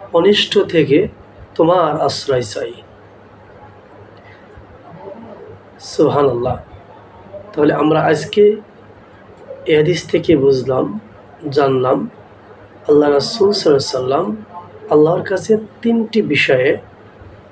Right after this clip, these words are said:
পানা চেয়েছেন। এক নম্বর হচ্ছে, "আল্লাহ, আগুনের ফিতনা থেকে, ধনী হওয়া থেকে এবং গরিব হওয়া থেকে তোমার নিকট, এই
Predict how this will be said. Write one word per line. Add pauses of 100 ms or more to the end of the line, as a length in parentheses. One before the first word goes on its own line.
(280)
পানা
চেয়েছেন।
এক
নম্বর
হচ্ছে,
"আল্লাহ,
আগুনের
ফিতনা
থেকে, (1120)
ধনী
হওয়া
থেকে (1200)
এবং
গরিব
হওয়া
থেকে (1000)
তোমার
নিকট, (1080)
এই